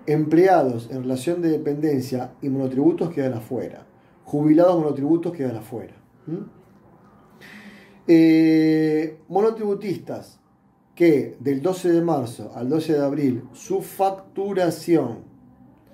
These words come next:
fue por debajo de los parámetros mínimos mensuales,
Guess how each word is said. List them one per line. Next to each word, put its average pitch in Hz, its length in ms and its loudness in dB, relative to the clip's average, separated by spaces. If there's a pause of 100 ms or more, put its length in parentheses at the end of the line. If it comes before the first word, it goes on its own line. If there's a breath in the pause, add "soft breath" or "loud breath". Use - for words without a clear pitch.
(600 loud breath)
fue 170 280 4
por 170 160 0
debajo 156 560 2
de 127 60 0
los 127 100 -4
parámetros 151 500 -2
mínimos 160 360 0
mensuales, 175 720 -2